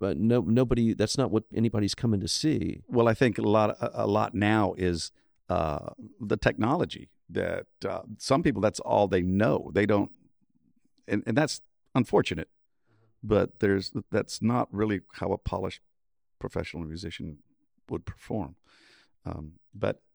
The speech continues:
Speaker 1: No,
Speaker 2: yeah.
Speaker 1: I see a lot of, I see a lot of, I, I, I've seen a lot of bands, and I've seen a lot of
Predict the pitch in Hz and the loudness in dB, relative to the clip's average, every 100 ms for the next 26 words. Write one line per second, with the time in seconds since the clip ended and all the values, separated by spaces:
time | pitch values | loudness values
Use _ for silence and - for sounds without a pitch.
0 | - 113 110 - 151 131 123 123 104 - | -6 0 2 2 4 4 4 2 0 -2
1 | 120 - 123 113 117 107 92 - - _ | -4 -2 -2 0 0 0 -2 -10 -20 _
2 | _ _ _ _ _ _ - - 92 - | _ _ _ _ _ _ -16 -10 -10 -10
3 | - 50 - 104 101 - 113 101 98 98 | -12 -14 -8 -6 -6 -4 0 0 0 0
4 | 98 95 _ - 95 95 92 90 90 90 | -2 -6 _ -8 -4 -2 -4 -4 -6 -6
5 | - 95 92 90 90 | -6 -6 -4 -6 -8